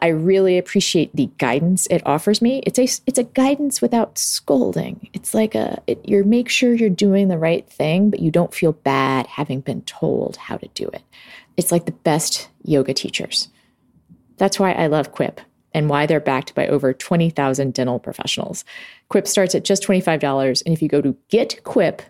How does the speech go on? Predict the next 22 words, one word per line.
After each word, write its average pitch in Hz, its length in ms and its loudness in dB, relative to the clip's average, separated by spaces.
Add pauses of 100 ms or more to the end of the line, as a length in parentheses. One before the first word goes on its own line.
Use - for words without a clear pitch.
(220)
dot - 240 -2
com 170 260 0
slash 156 340 -2
friends 170 320 -2
right 170 240 0
now, 208 200 0
you 180 180 -2
will 156 100 0
get 156 220 -2
your 165 80 2
first - 500 -2
refill 180 320 2
pack 170 300 -4
for 165 180 -2
free. - 460 -2 (460)
That 180 120 2
is 170 160 2 (180)
Get 277 360 0
Quip, - 400 -2
G 220 320 0
E 196 160 2
T 143 420 0